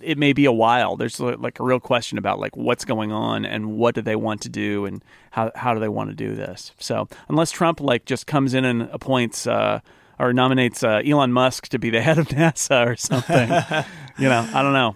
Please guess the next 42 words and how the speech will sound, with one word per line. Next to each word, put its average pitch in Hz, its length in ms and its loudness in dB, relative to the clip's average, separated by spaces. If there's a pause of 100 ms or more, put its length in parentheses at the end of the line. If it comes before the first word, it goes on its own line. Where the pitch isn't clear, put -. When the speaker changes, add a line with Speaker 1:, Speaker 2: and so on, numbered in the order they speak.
(120)
Speaker 1:
I - 80 -6
don't 123 80 0
know 120 80 0
what's 117 160 -4
going 110 180 -4
on. 104 220 -4
It's, 113 200 -6
it's, 131 240 -2
uh, 113 220 2
there's 123 160 0
a 127 60 0
lot 147 220 4
of, 147 80 -4
s-, - 80 -16 (640)
this 180 260 4
seems 202 240 2
to 196 80 0
be 170 200 6
a, 147 160 2
a 143 40 0
pivotal 139 320 2
moment, 113 320 2
though. 98 120 -4
Like 113 200 0
you 135 140 4
said, 104 280 2
like, 107 220 -2
this 160 240 0
is 151 140 4
a 127 80 4
new 139 240 4
phase. 131 720 2 (380)
Uh, 101 520 2
the 123 120 -2
commercial 147 360 0
crew 160 160 2
stuff 143 260 0
is 131 80 0
gonna 123 180 0
happen 120 360 -2
pretty 156 240 0
soon. 110 580 0